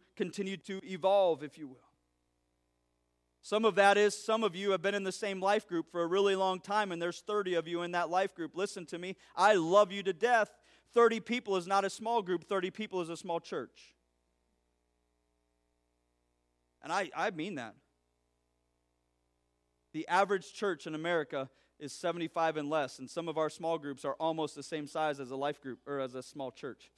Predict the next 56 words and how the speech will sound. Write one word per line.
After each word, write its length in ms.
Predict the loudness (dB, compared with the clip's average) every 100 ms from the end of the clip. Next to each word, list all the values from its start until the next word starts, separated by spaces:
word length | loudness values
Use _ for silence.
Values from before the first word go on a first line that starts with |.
| -12
<laughs> 60 | -12 -12 _ _ _ _ _ _ _ _ _ _ _ _ _ _ _ _ _ _ -10
That 120 | -6
means 180 | -4 -4
we 120 | -4
need 140 | -4 -6
to 60 |
break 280 | -6 -6 -4
those 240 | -4 -4
off. 260 | -4 -6 -8 _ _ _ _ _ _ _ _ -6
You 80 | 0
know, 140 | 2
in 80 | 4
order 240 | 2 2
to 40 | 0
break 280 | 0 0
those 180 | -2 -2
off, 260 | 0 0 -2
some 200 | -8 -8
of 80 | -6
you 80 |
need 140 | -6 -6
to 60 |
get 120 | -2 0
outside 300 | 0 -2 -2
of 100 | -4
that 120 | -6
comfort 340 | -10 -10 -8
and 100 | -10
say, 140 | -8 -6
"You 60 |
know 140 | -4 -2
what? 260 | 0 -2 _ _ _ _ _ _ _ _ _ -2
I 140 | 0
believe 300 | 2 2 2
that 100 | 2
I 80 | 2
can 160 | 0 -8
step 320 | -4 -4 -2
over 180 | -4 -4
here." 360 | -4 -4 -4 -10 _ _ _ _ _ _
And 100 | -14
some 160 | -6 -2
of 100 | -2
you 80 | -4
need 140 | -4
to 80 | -6
say, 340 | -4 -2 -2 -6 _ -2
"I 140 | 0
would 160 | 0 -2
be 80 |
willing 240 | -2 -2 -4
to 80 | -6
lead 200 | -4 -4
a 40 |
life 260 | -4 -6 -10
group." 220 | -14